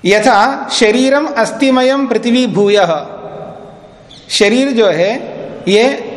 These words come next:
अस्थिमय है, यानी हड्डी, हड्डियों वाला है।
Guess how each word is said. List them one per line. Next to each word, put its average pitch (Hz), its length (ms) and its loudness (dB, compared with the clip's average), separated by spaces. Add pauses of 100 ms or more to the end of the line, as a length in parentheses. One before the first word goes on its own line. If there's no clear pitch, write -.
(880)
अस्थिमय 254 540 2
है, 135 520 -6
यानी 220 420 2
हड्डी, 233 540 0 (500)
हड्डियों 214 400 2
वाला 185 300 2
है। 123 180 -10